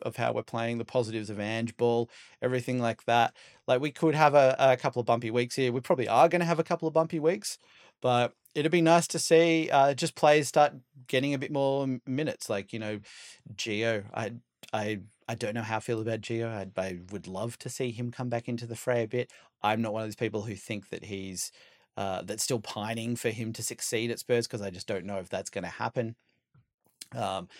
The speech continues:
but Bentancur, he, I mean, that's someone who I don't think we should now just rush him back into this game and try and play him as a starter and,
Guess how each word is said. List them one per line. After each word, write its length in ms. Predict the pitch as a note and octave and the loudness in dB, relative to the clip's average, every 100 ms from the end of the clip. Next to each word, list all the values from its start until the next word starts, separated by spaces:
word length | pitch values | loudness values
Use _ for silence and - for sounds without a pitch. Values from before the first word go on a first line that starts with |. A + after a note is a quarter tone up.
| - | -10
but 160 | - A2+ | -4 2
Bentancur, 500 | B2+ C3+ C3 D#3 C#3+ - | 2 2 0 0 0 -2
he, 160 | B2 B2+ | -6 0
I 80 | C3 | 2
mean, 160 | C3 | 2
that's 200 | C3 C3+ | 2 0
someone 340 | - C#3+ C#3 C3+ | 2 2 2 0
who 200 | C3 A#2+ - - - | 0 -2 -6 -6 2
I 80 | |
don't 140 | C3 C#3+ | 4 4
think 160 | C#3+ | 2
we 100 | C3+ | 2
should 160 | C3+ B2+ | 0 0
now 180 | C3+ C3 | 2 2
just 200 | A#2 A2 | 0 -2
rush 240 | B2+ A#2 | -2 -2
him 80 | B2 | -2
back 240 | A#2 A#2+ | 0 0
into 160 | B2+ A2 | -2 -6
this 120 | G#2 | -8
game 260 | - A2+ A2 | -6 -4 -4
and 80 | G#2 | -6
try 180 | A#2 | -4
and 100 | G#2 | -6
play 320 | G#2 - A2+ A2 | -6 -4 -2 -2
him 140 | G#2+ | -6
as 120 | G2+ | -8
a 60 | G2 | -10
starter 400 | - G#2+ G#2 F#2+ | -6 -2 -2 -4
and, 340 | G2 F#2+ G#2 | -10 -12 -18